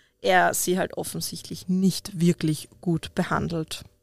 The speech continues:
Aber zweitausendsiebzehn soll es für das Pärchen und für die kleine Familie dann wieder bergauf gehen. Denn er bekommt von seinem Freund Christian, den ich ja schon anfänglich erwähnt hab, ein Angebot. Der fragt ihn,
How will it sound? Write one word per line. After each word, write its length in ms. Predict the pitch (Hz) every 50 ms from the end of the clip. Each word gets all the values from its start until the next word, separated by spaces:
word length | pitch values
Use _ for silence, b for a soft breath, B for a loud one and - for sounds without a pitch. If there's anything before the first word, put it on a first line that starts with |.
| _ _ _ _
Aber 440 | - 208 190 196 208 240 262 311 302
zweitausendsiebzehn 800 | - - 214 208 208 220 - 214 - - 190 - - - 220 220
soll 180 | - 202 180 180
es 120 | 175 -
für 260 | - - 185 180 180
das 200 | 175 175 170 -
Pärchen 500 | - - 175 160 165 156 - 254 233 214
und 120 | 196 185 175
für 80 | 180
die 60 | 170 170
kleine 280 | - 180 175 170 180
Familie 440 | - - 185 185 196 208 226 226 220
dann 320 | 214 202 185 180 180 185
wieder 360 | 180 185 180 185 185 185 190 190
bergauf 520 | - 175 175 175 - - 135 - - -
gehen. 260 | - - - 190 180 - _ _ _ -
Denn 340 | 175 165 165 180 240 294 302
er 140 | - 202 185
bekommt 460 | 196 185 - 196 190 180 185 202 -
von 140 | 233 208 196
seinem 340 | - 185 180 180 170 170
Freund 500 | 170 - - 165 - - 160 208 285 - - b b b b b b b b b b _ _ -
Christian, 500 | - 170 165 - - - 208 214 240 233
den 140 | 202 185
ich 80 | 175 -
ja 100 | - 170
schon 160 | - 170 -
anfänglich 400 | - 160 170 - 190 196 226 226
erwähnt 320 | 247 220 214 214 214 220 233
hab, 160 | 240 226 - - _ _ _ _ _ _ _ _ _ _ _ - - - -
ein 200 | - 202 208 - - -
Angebot. 760 | - - 185 175 151 156 151 - 139 - - - - - - _ _ _ -
Der 160 | - 180 220 240
fragt 460 | - - 180 165 165 165 - - -
ihn, 260 | 175 190 220 233 233